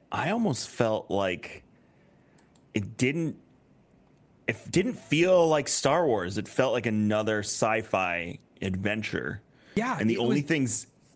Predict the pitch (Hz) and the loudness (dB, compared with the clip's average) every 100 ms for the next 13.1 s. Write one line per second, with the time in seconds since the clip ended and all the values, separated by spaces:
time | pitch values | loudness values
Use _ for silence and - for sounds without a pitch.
0 | _ - 123 175 117 98 82 85 - _ | _ -4 -4 -2 -2 -2 -4 -6 -8 _
1 | 104 107 107 123 135 160 123 92 90 107 | -2 -2 -2 -4 -2 -2 -2 -2 -2 -4
2 | 123 - _ - 170 156 101 - 113 107 | -6 -12 _ -6 -4 -6 -12 -6 -4 -2
3 | 101 95 123 135 80 - _ _ _ _ | -4 -2 -2 -2 -6 -12 _ _ _ _
4 | _ _ _ _ - 143 170 160 143 123 | _ _ _ _ -4 -2 -2 -2 -2 -2
5 | - 139 143 107 85 80 165 185 208 208 | -4 -4 -2 -4 -4 0 2 2 0 -2
6 | - _ _ 143 135 123 - _ - - | -14 _ _ 0 0 -2 -6 _ -14 -2
7 | 156 156 165 160 - - _ - - 147 | 0 2 2 0 -4 -20 _ -2 0 0
8 | 98 92 - - _ _ _ _ _ 226 | -2 -8 -12 -20 _ _ _ _ _ 0
9 | 226 - 214 208 190 180 120 80 82 _ | 0 0 0 2 2 2 0 -2 -10 _
10 | _ _ _ _ _ _ _ _ - 151 | _ _ _ _ _ _ _ _ -2 0
11 | 180 - 127 127 107 - 98 131 156 - | 0 -2 0 2 2 0 0 2 0 0
12 | 80 104 156 156 - 135 151 113 117 101 | -4 -2 -2 -2 -2 -2 -2 -2 -2 -2